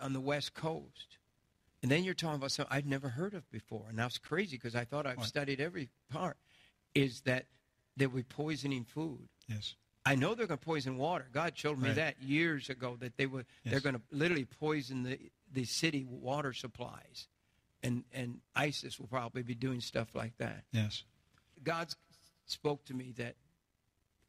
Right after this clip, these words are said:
Speaker 1: isis is going to attempt to derail, destroy a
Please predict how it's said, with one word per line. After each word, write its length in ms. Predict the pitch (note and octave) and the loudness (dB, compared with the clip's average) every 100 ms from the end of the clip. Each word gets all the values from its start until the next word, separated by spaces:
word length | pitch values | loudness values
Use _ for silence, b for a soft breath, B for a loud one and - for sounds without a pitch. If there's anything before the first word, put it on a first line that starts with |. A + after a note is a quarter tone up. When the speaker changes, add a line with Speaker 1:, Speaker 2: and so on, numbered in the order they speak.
| _ _ _ _ _ _ _ - - | _ _ _ _ _ _ _ -20 -4
Speaker 1:
isis 500 | C#3 C#3 - C3 - | 0 2 2 2 2
is 140 | C3 - | 0 0
going 260 | B2+ A#2 | 0 0
to 300 | - B2 B2 - _ _ - _ _ _ | -2 -6 -8 -12 _ _ -20 _ _ _
attempt 440 | A#2+ - C#3+ A#2 - _ _ _ _ _ _ _ _ _ _ _ _ _ _ _ - _ - - - - | 0 2 0 0 -4 _ _ _ _ _ _ _ _ _ _ _ _ _ _ _ -20 _ -20 -20 -20 -4
to 300 | - B2 A#2 - - | 4 4 2 -6 -4
derail, 680 | B2 B2+ A2+ B2 A#2+ A#2 A2+ - _ | 4 4 6 0 0 -4 -10 -16 _
destroy 400 | A#2+ - - | -4 -2 -2
a 20 | A#2 | -2